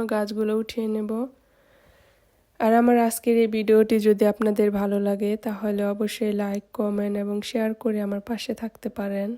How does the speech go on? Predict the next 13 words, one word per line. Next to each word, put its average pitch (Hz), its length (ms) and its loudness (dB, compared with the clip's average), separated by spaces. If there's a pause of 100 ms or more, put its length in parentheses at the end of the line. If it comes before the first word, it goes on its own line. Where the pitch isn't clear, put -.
(920)
আর 202 140 -2
যদি 208 300 -2
ভিডিওটা 208 500 -2
ভালো 202 300 -4
লাগে, 208 360 -4
তাহলে 202 420 -6
সাবস্ক্রাইব 208 640 -8 (100)
করতে - 300 -8
পারেন। 202 340 -6 (1080)
তো - 80 2
আমার 233 240 4
আজকের 226 440 2
ভিডিওটি 220 640 2